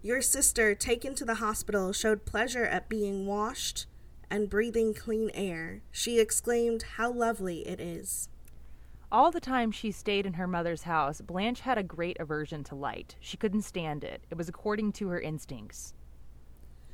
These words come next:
Speaker 1: You only had to show a sign of will.
Speaker 2: My mother was mistress of her household.
Speaker 1: At the hospital, it was observed that your sister was very modest, very well behaved.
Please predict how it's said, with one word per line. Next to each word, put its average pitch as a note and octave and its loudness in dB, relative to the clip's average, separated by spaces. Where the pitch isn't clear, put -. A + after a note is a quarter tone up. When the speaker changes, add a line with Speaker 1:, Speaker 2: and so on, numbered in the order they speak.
Speaker 1:
You G#3 2
only C4+ 0
had A#3+ 0
to A#3+ -2
show A3+ 2
a E3 0
sign G#3 0
of F3 -6
will. F3 -4
Speaker 2:
My G3+ 2
mother G#3+ 6
was G3+ 2
mistress F3+ -2
of D3+ -4
her C#3+ -8
household. C#2 -8
Speaker 1:
At A#3+ -2
the A#3 0
hospital, A#3 4
it A3 4
was A3 6
observed A3 4
that G#3 2
your G3 -2
sister A3+ 4
was G#3 2
very G#3+ 2
modest, G#3+ 0
very B3 4
well G#3 4
behaved. F3+ -2